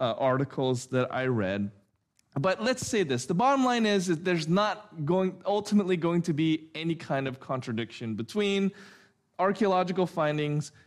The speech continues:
and what Scripture says. Um, there must have been some sense, at least, that, uh, that Zebulun had some kind of interest and control over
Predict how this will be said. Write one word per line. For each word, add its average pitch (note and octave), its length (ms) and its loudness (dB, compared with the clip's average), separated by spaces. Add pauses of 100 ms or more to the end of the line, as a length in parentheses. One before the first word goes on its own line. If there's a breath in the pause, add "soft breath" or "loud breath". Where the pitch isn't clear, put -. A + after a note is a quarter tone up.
and D3 200 0
what C#3+ 140 0
Scripture - 440 -4
says. B2 580 -2 (260 loud breath)
Um, A#2+ 400 -2
there D#3 400 0
must G3+ 520 4
have F3 200 0
been C#3 300 -2
some B3 420 2
sense, E3 560 0
at D#3 220 -4
least, C3 640 -2
that, C#3+ 220 -2 (420 loud breath)
uh, A#2 320 0 (180)
that B2+ 320 0
Zebulun G#3+ 640 2
had G3+ 560 0
some G#3+ 560 0
kind D#3+ 640 0 (360 loud breath)
of C3+ 280 2 (100)
interest F#3+ 540 2
and D#3+ 160 -4
control D3 720 -2 (420 soft breath)
over F#3+ 640 2